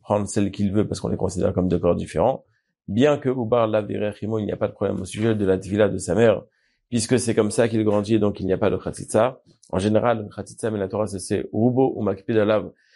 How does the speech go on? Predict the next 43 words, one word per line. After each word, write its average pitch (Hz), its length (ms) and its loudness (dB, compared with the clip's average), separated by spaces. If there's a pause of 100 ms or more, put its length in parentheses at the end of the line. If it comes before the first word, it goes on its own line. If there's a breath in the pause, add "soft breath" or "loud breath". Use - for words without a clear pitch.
(240 soft breath)
La 90 80 0
majeure 110 220 2
partie 104 240 -2
du 104 120 -4
corps 113 140 2
est 110 60 6
recouvert 101 320 0
par 98 100 2
une 92 100 -2
Khatitsa 95 520 -2
et 101 120 -6
puis 95 180 -12
ça 90 120 -10
le 85 120 -6
dérange. 120 420 -2 (420 soft breath)
Ou 120 140 4
alors, 135 260 4
s'il 107 220 -6
est 95 40 -2
entièrement 92 440 -6
recouvert, 92 360 -10
ça, 95 140 -8
c'est 95 140 -8
défini - 320 -8
comme 92 220 -2
une 110 100 -8
Khatitsa. - 600 -2 (600 soft breath)
On 101 60 0
a 113 80 4
vu 120 160 2
que 113 200 4
dans 107 140 2
les 107 120 0
Umot, 123 400 0
on 98 80 -10
va 104 100 -4
d'après 104 300 -4
le 101 60 -6
garçon 98 440 -4
pour - 160 -12
savoir, 98 420 0
d'après 98 280 -4
l'homme, 107 240 0